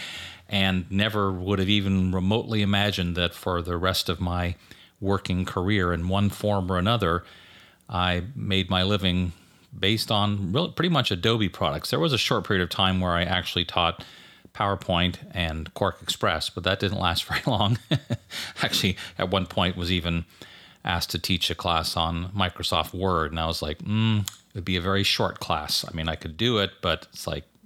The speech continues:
don't ask me about anything complicated or macros or mail merges." So, yeah, anyway. So I, I really have tied my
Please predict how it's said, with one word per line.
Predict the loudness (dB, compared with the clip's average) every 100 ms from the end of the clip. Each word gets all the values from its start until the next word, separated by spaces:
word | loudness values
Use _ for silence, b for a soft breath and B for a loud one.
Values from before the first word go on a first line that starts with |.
| -10 -4
don't | -2
ask | 0 -2 -2
me | 0
about | 2 2 2
anything | 0 0 -2 -2 -4 -2
complicated | -2 0 0 0 0 0
or | -2 -2
macros | -4 -4 -4 -2 0 -2 -2
or | -2 -2 B B B B
mail | 0 2 2
merges." | 2 0 -2 -2
So, | -4 -4 -8 -10
yeah, | -8 -6 -2
anyway. | -2 -2 -6 B B B B B
So | -2 0
I, | 0 -2 -4
I | -2
really | 0 2 2 2
have | 0 -2
tied | -2 0 2 2
my | 2 2 2